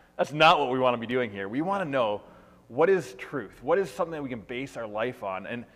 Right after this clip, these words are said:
and how does that impact us? We, we wanna know how to follow Jesus in the best way possible to flourish, both for ourselves, but also for the,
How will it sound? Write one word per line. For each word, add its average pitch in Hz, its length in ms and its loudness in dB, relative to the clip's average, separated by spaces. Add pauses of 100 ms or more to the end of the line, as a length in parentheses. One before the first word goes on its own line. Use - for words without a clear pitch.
(240)
and 139 100 -6
how 151 180 4
does 165 140 2
that 147 360 -2
impact 147 540 -2
us? 95 220 -8
We, 156 180 -6 (120)
we 160 140 -6
wanna 208 240 2
know 139 400 2 (260)
how 180 280 2
to 208 100 0
follow 147 340 0
Jesus 104 600 -12 (520)
in 147 120 -4
the 135 60 -2
best 156 360 -2
way 156 140 -2
possible 107 680 -6 (220)
to 135 180 -4
flourish, 147 760 -4 (260)
both 156 240 2
for 147 200 0
ourselves, 135 520 -2
but 139 60 -2
also 156 200 -4
for 151 160 -6
the, 123 160 -4